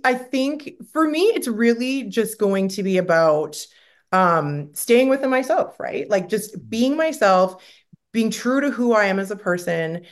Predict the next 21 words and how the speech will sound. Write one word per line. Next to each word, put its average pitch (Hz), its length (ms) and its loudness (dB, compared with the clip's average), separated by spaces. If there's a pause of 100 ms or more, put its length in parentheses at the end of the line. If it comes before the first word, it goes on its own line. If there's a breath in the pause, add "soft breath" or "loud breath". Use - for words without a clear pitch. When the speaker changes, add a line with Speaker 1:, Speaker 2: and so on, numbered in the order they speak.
(200 loud breath)
Speaker 1:
um, 165 600 0
staying 220 420 0
calm. 175 420 0
I, 170 300 -2
I'm 180 220 0
sure 175 180 -4
you 175 100 -2
guys 160 220 2
can 165 100 -4
tell 151 200 -2
already, 156 260 -2
like, 151 180 -4
I'm, 175 240 2 (140)
I'm 202 100 2
a 202 60 4
very 175 640 2 (200)
passionate 185 680 0
and, 165 160 -2
like, 151 380 -6 (480 soft breath)
animated 180 560 2
person, 269 520 0